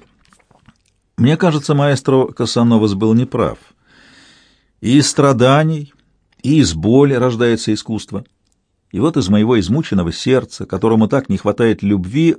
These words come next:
вылилась моя павана, посвященная красавице. Я сочинил ее и сел писать тебе письмо. Ах, Андрео, я счастлив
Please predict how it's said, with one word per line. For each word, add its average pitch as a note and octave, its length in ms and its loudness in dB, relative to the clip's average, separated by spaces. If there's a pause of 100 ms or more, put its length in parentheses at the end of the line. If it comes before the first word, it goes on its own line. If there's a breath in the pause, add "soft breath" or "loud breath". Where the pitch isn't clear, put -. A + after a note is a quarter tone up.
вылилась E3 680 0
моя B2 320 2
павана, A#2+ 680 0
посвященная G2+ 640 -2
красавице. F#2+ 640 -4 (480 loud breath)
Я D#2+ 340 -8
сочинил A#2+ 520 -4
ее E3 160 2
и G2+ 120 -6
сел D3 220 -2
писать A2+ 320 -4
тебе F#2+ 160 -2
письмо. D#2+ 420 -8 (500)
Ах, - 380 -4 (220)
Андрео, E2 460 -6
я B2+ 180 2
счастлив G#3+ 640 -2